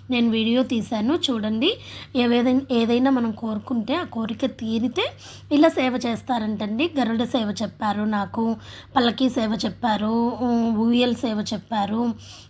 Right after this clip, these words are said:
ఇంకా కళ్యాణ సేవ చెప్పారు. ఇదేంటిదో పచ్చియాల సేవ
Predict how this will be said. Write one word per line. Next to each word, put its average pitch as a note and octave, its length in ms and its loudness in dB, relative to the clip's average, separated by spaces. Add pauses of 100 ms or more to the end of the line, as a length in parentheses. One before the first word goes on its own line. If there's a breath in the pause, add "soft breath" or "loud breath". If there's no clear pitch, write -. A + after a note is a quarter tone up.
ఇంకా B3+ 320 2
కళ్యాణ B3 480 2
సేవ A#3 380 0
చెప్పారు. A#3 520 -2 (320 loud breath)
ఇదేంటిదో C4 480 4
పచ్చియాల C#4 720 2
సేవ B3 360 -2